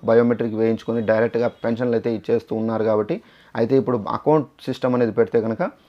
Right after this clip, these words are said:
చాలా వరకు ఇబ్బందులు అనేది ఫేస్ అవ్వబోతున్నాయండి పెన్షన్దారులకు సంబంధించి. అలాగే మనకు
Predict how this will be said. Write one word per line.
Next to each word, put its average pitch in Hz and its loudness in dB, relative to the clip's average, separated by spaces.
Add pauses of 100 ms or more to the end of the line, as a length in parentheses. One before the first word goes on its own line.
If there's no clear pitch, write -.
(280)
చాలా 127 6
వరకు 120 2
ఇబ్బందులు 117 2
అనేది 117 0
ఫేస్ 113 -2
అవ్వబోతున్నాయండి 110 -2
పెన్షన్దారులకు 110 -2
సంబంధించి. 113 -2 (340)
అలాగే 143 4 (1080)
మనకు 135 2